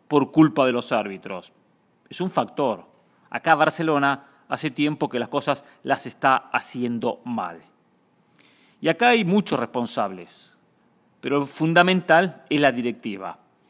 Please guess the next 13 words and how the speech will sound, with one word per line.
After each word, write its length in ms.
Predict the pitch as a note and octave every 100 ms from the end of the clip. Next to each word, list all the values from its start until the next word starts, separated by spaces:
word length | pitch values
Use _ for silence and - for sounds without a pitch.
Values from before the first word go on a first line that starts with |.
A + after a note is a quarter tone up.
| - -
El 120 | - G3
otro 180 | A3
día 140 | A3+ G#3+
hablábamos 520 | F#3+ F#3 F#3 F3+ - -
del 200 | C#3+ -
tema 200 | E3 D3+
de 120 | C3+
Lionel 280 | B2+ C3 B2+
Messi 480 | A#2 G2+ - F#2+ - _ _ _ _ -
y 80 | B2+
su 180 | -
liderazgo 520 | C3+ C3+ C3+ D3 C3 C3+
negativo. 680 | A#2+ A#2 - G2+ F2 F2+